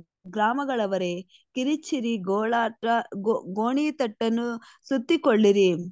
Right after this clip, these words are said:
ಪ್ರಾಲಾಪಿಸಿರಿ, ಹಟ್ಟಿಗಳಲ್ಲಿ ಹತ್ತಿ ಹತ್ತಿ ಓಡಾಡಿರಿ. ಯಾಕೆಂದರೆ ಮೆಲ್ಕೋಮ್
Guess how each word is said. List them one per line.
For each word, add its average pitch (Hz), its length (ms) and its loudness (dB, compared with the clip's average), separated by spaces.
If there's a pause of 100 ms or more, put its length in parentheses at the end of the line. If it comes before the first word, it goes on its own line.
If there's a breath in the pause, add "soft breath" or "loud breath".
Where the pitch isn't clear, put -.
(220)
ಪ್ರಾಲಾಪಿಸಿರಿ, 233 1120 2 (360 loud breath)
ಹಟ್ಟಿಗಳಲ್ಲಿ 254 840 0
ಹತ್ತಿ 196 440 -4
ಹತ್ತಿ 208 380 -4
ಓಡಾಡಿರಿ. 196 920 -2 (260 loud breath)
ಯಾಕೆಂದರೆ 226 1080 0
ಮೆಲ್ಕೋಮ್ 220 560 -4